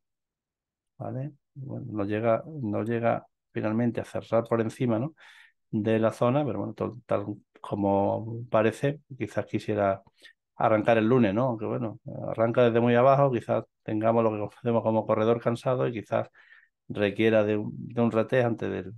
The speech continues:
del ataque definitivo, ¿no? Una, dos, tres, cuatro, bueno, tuve aquí un pequeño descanso,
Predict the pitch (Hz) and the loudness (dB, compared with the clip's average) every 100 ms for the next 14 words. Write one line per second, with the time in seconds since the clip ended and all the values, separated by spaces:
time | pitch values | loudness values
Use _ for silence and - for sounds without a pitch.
0 | - 110 98 92 107 104 98 - 95 110 | -10 -4 0 2 2 2 0 -2 -4 0
1 | 101 95 147 160 _ - - 101 104 104 | 0 0 -6 -10 _ -18 -14 -10 -6 -4
2 | 101 107 104 - 107 - - 113 113 113 | -2 -2 -4 -6 -6 -4 0 0 0 -2
3 | 113 - 117 - 131 - 117 110 110 107 | -4 -6 -10 -18 -20 -14 -8 -8 -8 -8
4 | 104 107 107 107 - 127 120 131 131 | -6 -4 -4 -4 -4 -4 -4 -8 -8